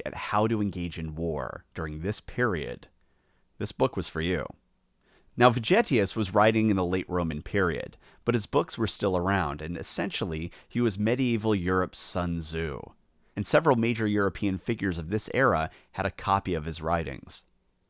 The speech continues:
Honestly, Vegetius would have been an ideal way to teach a bookish atheling about military tactics.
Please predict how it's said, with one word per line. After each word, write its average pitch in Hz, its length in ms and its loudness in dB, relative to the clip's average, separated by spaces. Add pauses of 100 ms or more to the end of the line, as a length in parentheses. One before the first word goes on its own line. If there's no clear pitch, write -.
(140)
Honestly, 147 440 2
Vegetius 107 800 2
would 107 120 2
have 110 100 4
been 98 260 0
an 101 140 -2
ideal 113 760 0
way 98 500 -2
to 101 100 -2
teach 95 280 -4
a 90 60 -2
bookish 104 500 -2
atheling 90 520 -2
about 76 260 -2
military 78 480 -6
tactics. - 680 -8